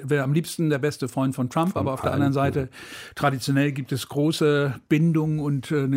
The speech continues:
Speaker 1: auch eine gewisse Bewunderung für China in Japan. Äh, das hat viele Gründe, viele historische und kulturelle Gründe.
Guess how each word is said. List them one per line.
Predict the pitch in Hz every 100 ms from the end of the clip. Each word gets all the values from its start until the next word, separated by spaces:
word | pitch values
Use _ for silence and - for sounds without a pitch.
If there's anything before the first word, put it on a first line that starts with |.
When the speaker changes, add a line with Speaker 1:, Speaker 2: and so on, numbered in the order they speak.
| 131
Speaker 1:
auch | 127
eine | 143
gewisse | 131 135 135
Bewunderung | 127 131 151 165 147
für | - 131
China | - 156 160 190 208
in | 170
Japan. | 165 175 - 190 202 190 - - - - -
Äh, | 151 139
das | 135 123
hat | 147 -
viele | 175 165
Gründe, | - 151 180 180
viele | - 151
historische | 139 135 160 165 165 156
und | 139
kulturelle | 143 131 131 139 170
Gründe. | 165 170 180 175